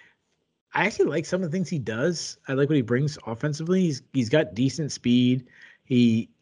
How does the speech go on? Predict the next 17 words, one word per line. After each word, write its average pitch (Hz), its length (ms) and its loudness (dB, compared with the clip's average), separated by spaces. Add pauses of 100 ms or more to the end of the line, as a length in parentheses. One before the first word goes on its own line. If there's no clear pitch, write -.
(160)
tends 151 220 2
to 135 80 -2
fight 131 260 0
in 127 140 -8
blitzes. 120 440 2
He'll 104 120 -6
sit 110 240 -2
back 113 280 -2
and 110 80 -2
then 101 80 -4
just 98 180 -6
come 117 160 -2
forward 113 380 4
with 107 100 4
a 98 40 0
big 101 240 0
combination. 107 760 -2